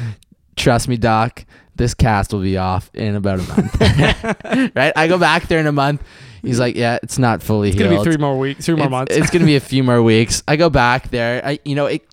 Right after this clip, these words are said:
Speaker 1: it got so frustrating having this cast on. I even tried to cut it off myself at one point.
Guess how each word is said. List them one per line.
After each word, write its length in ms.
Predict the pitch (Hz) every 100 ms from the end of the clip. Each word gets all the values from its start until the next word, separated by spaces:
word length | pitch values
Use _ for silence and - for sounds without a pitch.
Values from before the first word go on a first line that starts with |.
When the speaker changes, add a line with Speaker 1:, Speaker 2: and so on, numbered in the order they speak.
| -
Speaker 1:
it 160 | 135
got 220 | 139 151
so 220 | - 143 139
frustrating 600 | - 117 117 127 123 117
having 180 | 117
this 160 | 113 117
cast 480 | - 107 101 110 -
on. 140 | 120
I 40 | 113
even 180 | 117
tried 220 | 107 123 113
to 60 |
cut 240 | - - 107
it 100 | 104
off 220 | 101 104
myself 540 | 98 95 - 98 101
at 120 | 110 104
one 200 | 104 101
point. 320 | 101 107